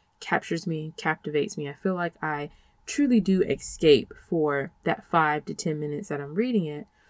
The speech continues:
because they're short, but, uh, just truly finding a book that really captivate you and just brings joy to your life. Um, so I hope that those will help you guys and that you will definitely try them.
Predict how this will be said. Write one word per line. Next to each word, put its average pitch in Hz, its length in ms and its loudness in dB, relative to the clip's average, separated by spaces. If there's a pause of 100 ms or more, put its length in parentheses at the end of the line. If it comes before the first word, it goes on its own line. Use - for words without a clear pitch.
(560)
because 196 240 8
they're 180 140 2
short, 165 460 0 (360)
but, 160 460 2
uh, 170 180 0
just 202 240 -4
truly 302 240 0
finding 190 380 2
a 170 60 -2
book 165 240 -6
that 151 220 -6
really 156 380 -8 (460)
captivate 151 760 -4 (540)
you 165 320 -4
and 147 240 -8
just - 240 -12
brings 147 320 -2
joy 139 400 -2
to - 140 -8
your - 160 -4
life. - 340 -8 (380)
Um, 151 500 -6
so 156 520 -2 (840)
I 196 60 4
hope 196 200 2
that 185 160 0
those 160 240 2
will 156 100 -4
help 269 280 -2
you 285 80 -4
guys 254 320 0
and 180 120 0
that 160 200 -2
you 170 160 -4
will 170 120 -4
definitely 151 420 -4
try 151 280 0
them. 262 240 -2